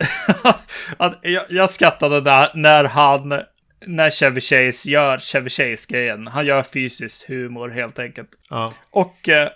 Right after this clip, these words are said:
Speaker 1: av någon anledning, med hans min-, mimspel och så, så blir det, det blir roligt på något sätt. Till exempel så tycker han att det är svårt, eh, att äta när man inte ser sina egna händer. Och,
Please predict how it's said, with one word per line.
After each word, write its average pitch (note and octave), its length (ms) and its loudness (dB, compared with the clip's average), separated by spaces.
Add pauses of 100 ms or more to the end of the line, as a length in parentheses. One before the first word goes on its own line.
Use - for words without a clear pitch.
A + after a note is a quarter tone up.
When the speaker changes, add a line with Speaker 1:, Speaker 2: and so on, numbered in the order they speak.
Speaker 1:
av F3+ 240 2
någon D#3 160 -2
anledning, C3 640 -4
med F3 280 -2
hans D3 260 -6
min-, B2+ 440 -8
mimspel C3 720 -4
och A#2+ 80 -10
så, B2 260 -16
så - 140 -14
blir C3 380 -8
det, A#2 240 -6 (140)
det E3 80 -8
blir C#3 280 0
roligt A#2+ 460 -6
på A#2+ 60 -10
något G#2+ 140 -12
sätt. A2+ 180 -14 (320)
Till E3 160 -4
exempel E3+ 460 -4
så - 180 -8
tycker C3+ 320 -4
han C3+ 120 -2
att B2+ 120 -18
det C3 60 -10
är B2+ 40 -10
svårt, D3+ 640 -4 (180)
eh, C3+ 240 -10
att C#3 160 -6
äta C3+ 500 -2
när C#3 140 -6
man C3 180 -6
inte C#3 220 -12
ser C3+ 260 -6
sina B2 340 -10
egna B2+ 280 -4
händer. D3 580 -12 (840)
Och, - 320 0